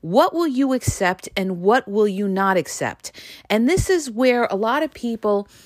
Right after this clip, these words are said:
uh, they don't even know where they stand with things because they just, they don't even know what a boundary is, okay? They just go with the flow. And when you go with the flow, people break your boundaries. And then later on, you're like, "Well, why did they do that?"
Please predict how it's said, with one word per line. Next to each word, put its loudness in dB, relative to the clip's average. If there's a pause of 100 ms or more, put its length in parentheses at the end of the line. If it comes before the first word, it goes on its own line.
(580)
uh, 4
they 4
don't 2
even 2
know 4
where 4
they 2
stand -4
with -8
things -8
because 0
they 4
just, -2
they 8
don't 0
even 0
know 4
what 4
a 2
boundary 0
is, -2 (160)
okay? 0
They 2
just -6
go 6
with 0
the 0
flow. 0 (340)
And 2
when 2
you 0
go 4
with 2
the 4
flow, 2 (280)
people 2
break 2
your 2
boundaries. 2
And -2
then -2
later 0
on, 0
you're -2
like, 0
"Well, -2
why 2
did -2
they 2
do 0
that?" 2